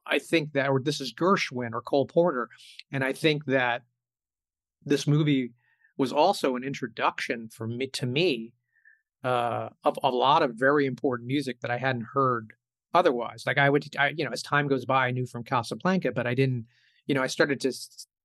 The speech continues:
to see, "Oh yeah, that's, that's this music." I, and, and it is, and when you really look at the list, the soundtrack, it's like, there's, like, it's a, like you said, it's, like, a ridiculous amount of music that's been licensed,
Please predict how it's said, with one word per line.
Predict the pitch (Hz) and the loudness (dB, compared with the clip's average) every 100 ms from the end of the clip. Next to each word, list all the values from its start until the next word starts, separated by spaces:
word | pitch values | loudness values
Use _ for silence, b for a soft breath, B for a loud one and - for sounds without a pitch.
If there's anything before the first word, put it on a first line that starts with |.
| - | -4
to | 139 | -2
see, | - - 143 | -2 -4 0
"Oh | 190 | 2
yeah, | 208 269 196 | 4 4 4
that's, | 151 285 - | 0 -2 -2
that's | 185 - | -2 -2
this | - 226 226 - | -2 2 2 0
music." | 127 113 110 - | -8 -8 -8 -2
I, | 127 | 0
and, | 139 135 127 b b b 147 | 0 -2 -6 b b b -4
and | 139 | -2
it | 135 | 0
is, | 156 127 - | 0 0 -2
and | 165 156 | 0 2
when | 156 | 2
you | 147 | 4
really | 226 262 | 4 4
look | 202 | 0
at | 165 | -2
the | 127 | -4
list, | 113 156 240 - | -2 -2 -2 -4
the | - | -12
soundtrack, | - 156 214 220 113 | -6 -2 -2 -4 -16
it's | - - | -14 -4
like, | 135 123 b b b _ _ | -4 -4 b b b _ _
there's, | 147 240 233 | 2 2 2
like, | 165 | -2
it's | - 135 | -4 -6
a, | 139 135 | -6 -2
like | 143 131 | -4 -4
you | |
said, | 123 220 226 | -2 0 0
it's, | 120 - | -2 -6
like, | 135 | -4
a | 127 | -2
ridiculous | 123 117 - 214 - - 110 - | -4 -6 0 0 2 -2 -2 -2
amount | 135 131 131 | -2 0 0
of | 127 | 0
music | 135 240 277 139 - | 4 6 4 0 -4
that's | 123 | -6
been | - 127 | -4 -6
licensed, | 120 143 190 143 120 113 - | -2 0 0 -2 -4 -8 -14